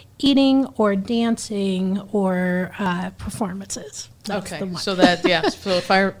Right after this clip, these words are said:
Speaker 2: fire marshal nixed any kind of,
Speaker 1: Yeah.
Speaker 2: uh, fire art. Okay,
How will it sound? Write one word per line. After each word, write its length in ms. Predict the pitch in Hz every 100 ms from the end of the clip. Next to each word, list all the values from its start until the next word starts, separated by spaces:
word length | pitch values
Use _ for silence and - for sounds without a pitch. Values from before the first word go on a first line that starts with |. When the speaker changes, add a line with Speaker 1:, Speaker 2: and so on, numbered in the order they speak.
| -
Speaker 2:
fire 240 | 180 185 180
marshal 340 | 175 175 165
nixed 600 | 170 180 - 403 - 349 - - - -
any 180 | 185 175
kind 280 | 262 220 170
of, 300 | 220 277 -
Speaker 1:
Yeah. 60 | 175
Speaker 2:
uh, 300 | 160 156 156 -
fire 480 | - 165 156 147 -
art. 380 | - - - - -
Okay, 360 | 269 - 302 302